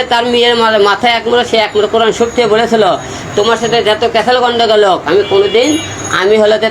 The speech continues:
তার সাথে দেখা করবো না এবং শারীরিক মিলেমিশা করবো না।" কিন্তু সেম কাজটা সে আবারও করেছে, আপনারা সবাই দেখেছেন, ভিডিও ফুটেজ সহকারে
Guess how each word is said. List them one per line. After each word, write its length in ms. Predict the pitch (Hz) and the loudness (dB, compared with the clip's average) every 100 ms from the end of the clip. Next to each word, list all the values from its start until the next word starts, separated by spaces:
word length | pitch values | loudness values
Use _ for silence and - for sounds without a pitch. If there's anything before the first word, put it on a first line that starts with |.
| 202 | -2
তার 120 | 175 | -2
সাথে 200 | 196 214 269 - - - 165 185 | -2 0 0 -2 -10 -8 -4 -2
দেখা 180 | 202 247 | 0 0
করবো 280 | 247 240 240 | 0 0 2
না 140 | 262 285 285 - | 0 -2 -4 -2
এবং 160 | 185 208 | 0 0
শারীরিক 360 | 208 208 214 202 | 0 0 2 2
মিলেমিশা 360 | 196 185 190 | 2 2 0
করবো 220 | 165 143 127 | -2 -2 -4
না।" 80 | - | -2
কিন্তু 180 | 226 214 - | -4 -4 -4
সেম 160 | 240 254 | 0 0
কাজটা 300 | 240 214 - 208 | 0 -2 -4 -4
সে 120 | 196 | -2
আবারও 300 | 185 175 170 | 0 0 0
করেছে, 360 | 156 135 120 - - - - | 0 -2 -4 -6 -10 -12 -8
আপনারা 280 | 180 - 190 | -6 -2 -2
সবাই 240 | 185 185 | 0 -2
দেখেছেন, 380 | 175 190 220 254 240 | 0 0 0 0 0
ভিডিও 240 | 208 208 196 | 2 0 0
ফুটেজ 160 | 180 | -2
সহকারে 320 | - 165 165 | 0 0 0